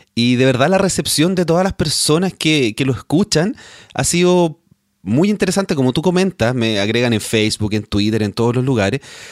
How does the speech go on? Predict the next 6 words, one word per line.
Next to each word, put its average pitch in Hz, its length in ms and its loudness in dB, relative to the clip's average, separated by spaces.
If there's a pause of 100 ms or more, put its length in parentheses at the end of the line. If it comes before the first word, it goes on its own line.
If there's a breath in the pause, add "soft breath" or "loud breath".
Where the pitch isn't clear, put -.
(380 loud breath)
Y 127 300 2
claro, 175 340 2 (380 loud breath)
tú 151 80 0
decías 160 240 2
que - 120 -4
tienes 160 420 0